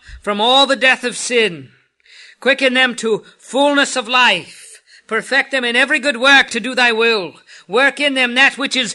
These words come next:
well-pleasing in thy sight, because this is their spiritual resurrection.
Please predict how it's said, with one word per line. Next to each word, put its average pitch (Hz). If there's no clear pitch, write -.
well-pleasing 254
in 220
thy 220
sight, 202
because 180
this 240
is 254
their 240
spiritual 277
resurrection. 240